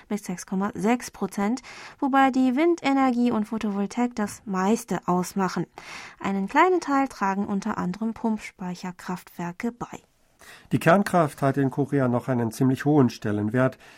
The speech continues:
Speaker 2: woran sich ja auch in den nächsten Jahren voraussichtlich nichts ändern wird. Die amtierende Regierung setzt doch recht deutlich auf Atomkraft und unterscheidet sich damit von der Vorgängerregierung, die langfristig einen Atomausstieg angepeilt hatte.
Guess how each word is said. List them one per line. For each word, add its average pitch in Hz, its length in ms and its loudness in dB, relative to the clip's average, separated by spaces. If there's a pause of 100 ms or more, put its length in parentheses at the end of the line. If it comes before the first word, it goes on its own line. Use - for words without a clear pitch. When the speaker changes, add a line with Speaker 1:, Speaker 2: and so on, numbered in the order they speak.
(200)
Speaker 2:
woran 120 360 2
sich 123 260 -6
ja 117 140 2
auch 117 160 -2
in 127 100 2
den 120 140 2
nächsten 123 340 0
Jahren 113 380 0
voraussichtlich 131 720 -4
nichts 131 260 -2
ändern 117 380 -4
wird. - 300 -20 (260)
Die 143 100 8
amtierende 165 680 4
Regierung 156 460 2
setzt - 340 2
doch 135 160 0
recht 139 260 0
deutlich 120 460 0
auf 107 160 -2
Atomkraft 139 800 0 (340)
und 143 220 4
unterscheidet 139 640 0
sich - 220 -6
damit 110 380 0
von 117 180 -2
der 107 120 -2
Vorgängerregierung, 127 1080 0 (440)
die 127 80 0
langfristig 175 840 0
einen 156 280 2
Atomausstieg 135 1000 -2
angepeilt 107 680 -4
hatte. - 320 -20